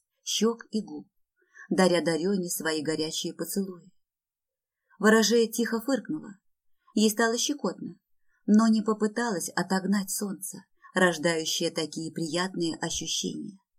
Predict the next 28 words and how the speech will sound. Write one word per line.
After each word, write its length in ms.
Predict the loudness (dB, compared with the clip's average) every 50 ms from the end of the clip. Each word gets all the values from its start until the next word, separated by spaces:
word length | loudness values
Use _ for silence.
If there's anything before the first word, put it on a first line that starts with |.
| _ _ _ _ _ _ _ _ _ _ _ _ _ _ _ _ _ _ 0
Потом 360 | 2 2 2 2 2 2 4
лучики 460 | 4 4 2 2 0 0 0 0 -2
спустились 600 | -2 0 0 -2 -2 -2 -2 -2 -2 -2 -2 -2 -2
ниже, 480 | -2 0 0 -2 -2 -6 -10 -14 -20 _ _ -20 -20 -14
скользя 480 | -10 -6 0 0 2 2 2 0 -2 -2
по 140 | -2 -2 -2
шее, 500 | 0 -2 -2 -2 -4 -6 -8 -12 -18 _ _ _ _ _ _
плечам 600 | -4 -2 -2 -2 -2 -2 -2 -2 -4 -6 -10 -14 _ _ _ _ _ _
и 100 | -2 0
подбираясь 640 | 4 2 2 2 2 -2 0 0 0 0 -2 -2 -4
к 40 | -2
груди. 520 | -2 0 0 0 -2 -4 -8 -8 -10 -14 _ _ _ _ _ _ _ _ _ _ _ _ _ _ _ _ _ _ _ -2
Легкие 460 | 4 4 4 4 4 0 -6 -6 -4 0
поглаживания 800 | 0 -2 0 0 -2 -2 -2 -2 -4 -6 -6 -6 -6 -4 -4 -4
вызывали 480 | -4 -4 -2 -2 -2 0 -2 -2 -2 -2
мурашки 540 | -2 -2 -2 -2 -2 -2 -4 -6 -6 -8
по 120 | -8 -6 -4
всему 300 | -4 -2 -4 -4 -6 -6
телу. 440 | -6 -6 -4 -6 -6 -8 -10 -16 -20 _ _ _ _ _ _ _
Один 480 | 4 6 6 6 6 4 4 4 2 0
из 260 | 0 2 2 2 4
солнечных 580 | 4 4 4 4 4 2 0 0 0 0 -2 -2
бликов 480 | -2 -4 -4 -4 -4 -4 -8 -10 -6 -4
шаловливо 640 | -2 0 2 4 4 2 2 2 0 0 0 -2
ущипнул 640 | 0 0 0 0 2 0 -2 -2 0 -2 0 0 0 0
отвердевшую 840 | -2 -2 0 0 0 -2 0 2 0 2 2 2 0 0 0 0 0
ягодку 440 | 0 0 0 0 -2 -4 -2 -2 -2
соска, 440 | -2 -2 -4 -4 -6 -8 -8 -10